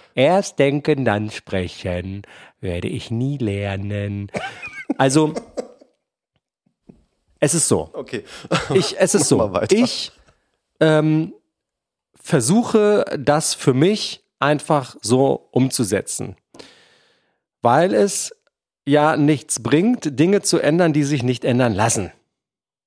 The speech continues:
Speaker 1: So. Ja? Es gibt aber auch
Speaker 2: Mhm.
Speaker 1: viele Dinge, die lassen sich ändern. Die Frage ist, mit,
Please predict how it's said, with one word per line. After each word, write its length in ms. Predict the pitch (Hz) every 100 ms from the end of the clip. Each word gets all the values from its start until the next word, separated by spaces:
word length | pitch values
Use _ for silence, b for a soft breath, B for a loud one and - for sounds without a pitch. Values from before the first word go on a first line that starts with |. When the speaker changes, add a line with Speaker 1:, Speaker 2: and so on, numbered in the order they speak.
| _ _
Speaker 1:
So. 340 | - 117 92 87 _ _ _ _ _ _ _ _ _
Ja? 300 | 110 151 208 b b b b b b -
Es 120 | -
gibt 180 | - -
aber 140 | 185
auch 140 | 185 165
Speaker 2:
Mhm. 60 |
Speaker 1:
viele 200 | 175 190
Dinge, 200 | 170 185
die 80 | 175
lassen 280 | 175 190 143
sich 180 | 104 -
ändern. 360 | 107 - - - _
Die 80 | -
Frage 380 | 123 143 147 156
ist, 220 | 151 143
mit, 240 | 147 127